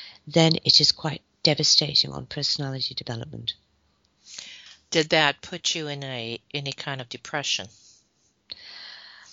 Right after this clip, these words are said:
Speaker 1: Well, I tried to commit suicide when I was about fourteen, um, but I got scared. My mother d-, just laughed hysterically and said, "I don't believe you, you're making it up. It's all your imagination." Uh,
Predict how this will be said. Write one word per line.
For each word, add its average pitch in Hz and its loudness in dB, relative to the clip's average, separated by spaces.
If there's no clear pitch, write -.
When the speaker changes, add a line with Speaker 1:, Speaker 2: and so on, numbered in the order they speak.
Speaker 1:
Well, 170 8
I 160 8
tried 208 4
to - 4
commit 208 2
suicide 160 4
when 147 -2
I 139 -2
was 139 4
about 139 -2
fourteen, 120 2
um, 135 -4
but 131 2
I 135 4
got - -2
scared. 117 2
My 139 0
mother 131 -2
d-, 117 2
just 131 4
laughed 127 0
hysterically 117 0
and 107 -2
said, - 0
"I 107 -4
don't 113 -4
believe 110 -8
you, 101 -10
you're 107 -6
making 107 -4
it 113 2
up. 110 0
It's - 4
all 123 4
your 120 2
imagination." 117 0
Uh, 143 4